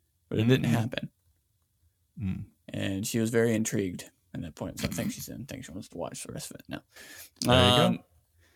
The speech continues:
Speaker 1: playing that, we played a little bit of Rocket League, uh,
Speaker 2: Mm-hmm.
Speaker 1: like we do. I, um, this is kinda surprising, but, um, I feel like four, three or four out of the last five or six Rocket League seasons, I've completed all the challenges and gotten the,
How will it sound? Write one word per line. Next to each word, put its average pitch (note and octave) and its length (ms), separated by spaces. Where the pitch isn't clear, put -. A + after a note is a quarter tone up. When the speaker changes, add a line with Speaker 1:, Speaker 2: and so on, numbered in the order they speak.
Speaker 1:
playing E3 200
that, D3+ 200
we D#3 80
played F3 200
a E3 40
little D#3 180
bit C#3+ 140
of C3 80
Rocket C3+ 340
League, C#3+ 440
uh, A2+ 60
Speaker 2:
Mm-hmm. A#2 80
Speaker 1:
like A#3 160
we B2 80
do. A#2+ 520
I, A2+ 680
um, D2 460
this - 200
is - 260
kinda E3+ 240
surprising, G2 680
but, E2+ 320
um, B1+ 480
I - 40
feel F#2 160
like B2 300
four, C#3 420
three D#3 260
or F#3 80
four C3+ 360
out D3 60
of C3 40
the A2+ 100
last A2 380
five A2 260
or A2 80
six - 540
Rocket A2+ 340
League A2 160
seasons, B2+ 440
I've G#2+ 160
completed G#2+ 460
all E2+ 120
the F2 100
challenges F#2+ 540
and - 120
gotten E2 360
the, D2+ 200